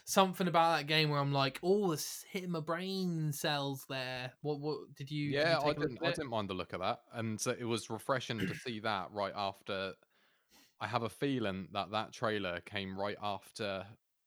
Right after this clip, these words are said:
Speaker 2: I have no idea what it's called, but it's the really, like, proper edgy game where it's just like, "Oh, you don't wanna die?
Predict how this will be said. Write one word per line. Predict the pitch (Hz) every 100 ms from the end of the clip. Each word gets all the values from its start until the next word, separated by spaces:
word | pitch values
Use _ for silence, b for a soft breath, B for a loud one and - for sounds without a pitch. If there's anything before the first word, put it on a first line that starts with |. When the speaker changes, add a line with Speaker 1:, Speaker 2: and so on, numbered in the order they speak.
| _ -
Speaker 2:
I | 104
have | 98 95
no | 104 104 92
idea | 90 90 87
what | 82
it's | 87
called, | - 95 82 80
but | 87
it's | 87 -
the | 107
really, | 95 104 101 95 90 90 90 - _ _ _ -
like, | 120 98 -
proper | - 107 - 90
edgy | 95 87 101 92
game | 98 98 98 B B
where | -
it's | 107
just | - 107
like, | 92 87 B B B B B -
"Oh, | 139 120 82 - 143
you | 127 147
don't | 135 131
wanna | 135 123
die? | 104 139 131 90 113